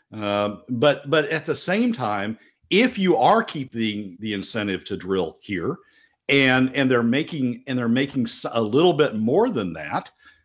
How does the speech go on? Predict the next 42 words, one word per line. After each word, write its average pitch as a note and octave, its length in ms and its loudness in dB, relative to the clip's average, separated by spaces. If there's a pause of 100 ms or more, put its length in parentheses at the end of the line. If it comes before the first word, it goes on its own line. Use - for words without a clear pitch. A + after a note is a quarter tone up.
(140)
um, B2 680 4
uh, A#2+ 260 -2
you C#3+ 140 -6
don't D#3+ 260 2
need D#3 200 -4
to C3 140 0 (120)
over G#3+ 380 2
incentivize E2+ 960 -8 (100)
drilling G2 380 -4
here. G2+ 240 -6
I D#3+ 60 -4
mean, A2+ 260 -2 (260)
from, A#2 380 0 (260)
from A2+ 160 2
Governor D#3 380 4
Hammond D3 600 0
on D#3 340 0
through, D3 400 -2
all C3 160 0
the A3 80 -4
way, G#2+ 80 -10
you A2 140 -10
know, G2 100 -10
from G2 180 -14
Governor D3+ 300 -2
Egan E3 440 -2 (100)
on A#2 280 0
through, F#3+ 320 0 (600)
uh, G#2+ 340 0
it C3+ 160 2
has C#3 180 2
been G#2+ 480 -4 (320)
the, A#2 280 2
the, G#2 240 -2
the, G#2 160 -6 (100)
the A2 120 -10
tension E3 440 -4
point C#3 400 0
is A2 380 -2
to G2+ 220 -8
get D#3 280 0
the E3 160 -2